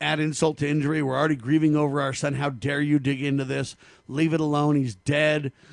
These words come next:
Uh, it was just a robbery gone wrong. Leave it alone." The mainstream press mocked guys like us that were reporting it, calling us conspiracy theorists.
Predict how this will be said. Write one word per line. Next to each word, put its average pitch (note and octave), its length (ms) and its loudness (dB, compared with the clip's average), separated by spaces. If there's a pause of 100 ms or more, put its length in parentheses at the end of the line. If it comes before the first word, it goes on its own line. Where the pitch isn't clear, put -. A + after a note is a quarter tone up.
(140)
Uh, B2+ 160 -10
it - 60 -10
was C#3 160 -2
just D3+ 200 0
a D3 40 -2
robbery D#3 440 0
gone D3 300 0
wrong. C#3+ 320 0
Leave D#3 200 2
it E3+ 40 2
alone." C3+ 420 0 (320)
The A#2 60 -10
mainstream F#3+ 460 2
press D#3 300 0
mocked D3 480 -2 (100)
guys D#3 320 -2
like D3 220 -4
us D#3 180 -2
that D3 120 -2
were - 120 -6
reporting D3+ 460 0
it, D3 120 -8
calling D3 300 -2
us C#3+ 120 -8
conspiracy C#3 640 -10
theorists. C3+ 680 -10